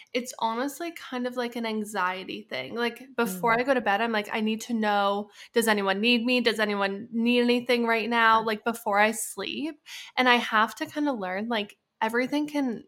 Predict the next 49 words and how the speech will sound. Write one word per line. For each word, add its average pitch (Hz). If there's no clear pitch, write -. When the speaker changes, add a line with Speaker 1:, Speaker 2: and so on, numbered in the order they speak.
Speaker 1:
it 226
can 226
wait. 185
Like, 247
I'm 247
a 247
very 233
in 233
the 226
moment 214
type 226
of 208
person. 202
Like, 226
the 226
minute 208
someone 226
will 214
text 202
me, 240
I'll 220
reply 202
right 196
away, 202
Speaker 2:
Mm. 226
Speaker 1:
'cause 226
I'm 220
like, 208
"What 226
if 233
they 226
need 202
something?" 220
Or, 202
like, 180
"I 233
just 233
don't 220
want 220
them 220
to 208
be 220
waiting 202
on 208
me," 202
that 196
kind 220
of 214
mentality. 233